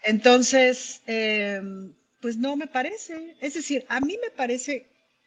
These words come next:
que el castigo sirve solamente, o sea, a mí me parece que los generadores de violencia, que me gusta mucho ese término, deben ser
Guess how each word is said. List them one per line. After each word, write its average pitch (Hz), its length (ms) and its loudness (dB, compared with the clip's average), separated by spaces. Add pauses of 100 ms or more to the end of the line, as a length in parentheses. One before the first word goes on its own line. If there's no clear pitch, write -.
(260)
que 202 180 0
el 190 120 -4
castigo 233 640 -2
sirve 214 640 -2
solamente, 214 600 -6
o - 40 -16
sea, 262 100 -8
a 269 40 -4
mí 320 80 -8
me 392 120 -10
parece 269 260 -2
que 247 80 -2
los 196 180 -4
generadores 214 640 -2
de 208 100 -4
violencia, 185 420 -8
que 220 100 -10
me 160 120 -14 (120)
gusta 214 320 -2
mucho 202 280 -6
ese 196 140 -12
término, 247 420 -4 (440)
deben 220 260 4
ser 240 240 0